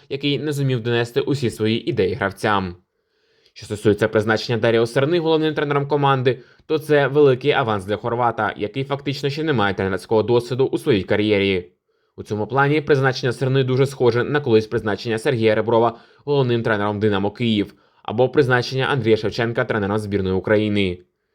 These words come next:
Цікаво, що в обох випадках призначення були досить вдалими. Подивимось, чи вгадає з призначенням Серни Ахметов,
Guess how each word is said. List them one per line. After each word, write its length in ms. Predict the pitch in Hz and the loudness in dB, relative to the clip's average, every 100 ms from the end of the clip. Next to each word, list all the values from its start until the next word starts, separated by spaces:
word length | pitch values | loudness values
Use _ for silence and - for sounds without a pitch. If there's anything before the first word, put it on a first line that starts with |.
| _ _ _ _ | _ _ _ _
Цікаво, 480 | 107 120 131 147 | -4 0 2 2
що 200 | 143 147 | 0 0
в 40 | 143 | 2
обох 240 | 127 117 | 2 0
випадках 540 | 117 117 139 139 143 - | 0 -2 -2 -2 -4 -2
призначення 520 | 139 127 127 139 135 | -2 0 -2 -2 0
були 200 | 135 147 | 6 4
досить 320 | 107 98 113 | 4 -2 -2
вдалими. 580 | 101 120 113 110 107 90 - _ - | 0 0 2 2 0 -2 -8 _ -6
Подивимось, 540 | 107 135 143 143 143 | -2 2 4 4 0
чи 100 | 185 | -4
вгадає 360 | 143 131 120 117 | -2 0 0 0
з 60 | |
призначенням 500 | 127 110 104 - 101 | -2 -2 -4 -4 -6
Серни 320 | 95 104 113 - | -2 -2 0 -2
Ахметов, 560 | 104 120 107 107 95 | -2 -2 0 0 0